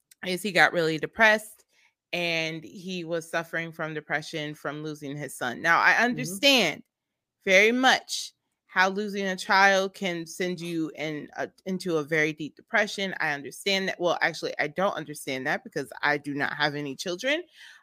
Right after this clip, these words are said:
Speaker 1: Um, but, sir, your, your, your thought process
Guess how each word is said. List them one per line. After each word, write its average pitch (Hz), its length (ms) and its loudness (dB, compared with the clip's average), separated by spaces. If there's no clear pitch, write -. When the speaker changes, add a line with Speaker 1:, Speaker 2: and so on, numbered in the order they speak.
Speaker 1:
Um, 175 580 4
but, 185 680 6
sir, 339 640 8
your, 320 720 8
your, 294 460 2
your 285 260 0
thought 302 340 4
process 226 640 2